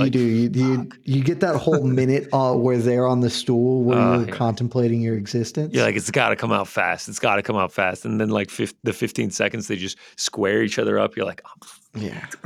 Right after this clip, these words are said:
Speaker 2: <laughs> it's tough. Uh, so I,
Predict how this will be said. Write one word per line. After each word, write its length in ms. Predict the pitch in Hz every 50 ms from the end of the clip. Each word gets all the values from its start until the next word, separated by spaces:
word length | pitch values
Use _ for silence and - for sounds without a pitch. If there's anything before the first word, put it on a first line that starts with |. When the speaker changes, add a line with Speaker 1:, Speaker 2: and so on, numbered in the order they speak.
| - -
Speaker 2:
<laughs> 320 | - - _ - 254 247
it's 160 | 113 - - -
tough. 340 | - 107 - - - - - _ _ _ _ _ _ _ _ _ _ _ -
Uh, 460 | 135 135 135 127 120 113 101 - - - - -
so 200 | - - 156 139 139
I, 280 | - 127 135 - -